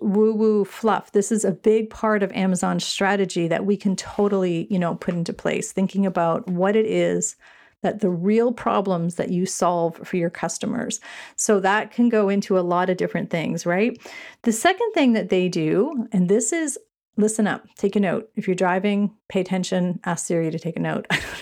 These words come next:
don't know, whatever. That's what I do, by the way. Secret tip, I always ask Siri to take a note while I'm driving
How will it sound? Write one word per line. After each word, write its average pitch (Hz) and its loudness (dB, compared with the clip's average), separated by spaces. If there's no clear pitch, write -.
don't - 0
know, 233 -2
whatever. 190 0
That's 214 0
what 196 2
I 175 0
do, 165 -2
by 160 0
the 160 -2
way. 165 0
Secret - -4
tip, 170 0
I 160 0
always 165 0
ask 165 -2
Siri 175 0
to 170 -8
take 160 -4
a 170 -2
note 170 0
while 165 -2
I'm 160 -2
driving 165 -2